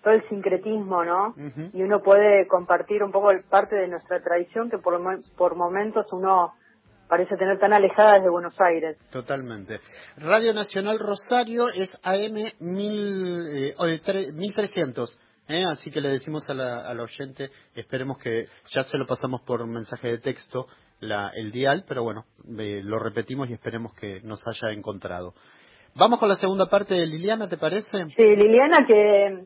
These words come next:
Speaker 1: les cuento a los oyentes también que Liliana es guionista y hablamos también del tema de cine, series y ese vínculo con la literatura. Fue una de las guionistas de Mujeres Asesinas,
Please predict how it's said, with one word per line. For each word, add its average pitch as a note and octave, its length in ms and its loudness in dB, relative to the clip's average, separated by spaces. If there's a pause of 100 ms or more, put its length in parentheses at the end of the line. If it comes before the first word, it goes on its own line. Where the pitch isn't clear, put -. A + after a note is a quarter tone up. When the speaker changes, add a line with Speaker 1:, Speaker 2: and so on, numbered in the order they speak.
Speaker 1:
les G#3 180 -6
cuento C#4+ 640 6
a F#3+ 100 0
los G3+ 140 -2
oyentes C4+ 380 -6
también A#3+ 340 -6
que A3+ 180 -2
Liliana A3+ 420 -2
es A#3 80 -2
guionista G#3 840 0
y F#3+ 60 -6
hablamos A3 420 2
también G3+ 300 -4
del F#3+ 160 -4
tema G3+ 240 -2
de F3 140 -2 (100)
cine, G#3 500 -4
series F#3 480 4 (420)
y F#3+ 100 -2
ese G3+ 160 0
vínculo G#3+ 360 2
con F#3 140 2
la F3+ 80 0
literatura. F#3 640 2 (1080)
Fue C#4+ 180 10
una D4 200 2
de C4 60 0
las A#3 100 -2
guionistas B3 440 -2
de F#3+ 380 0
Mujeres A3+ 400 0
Asesinas, B3 680 -2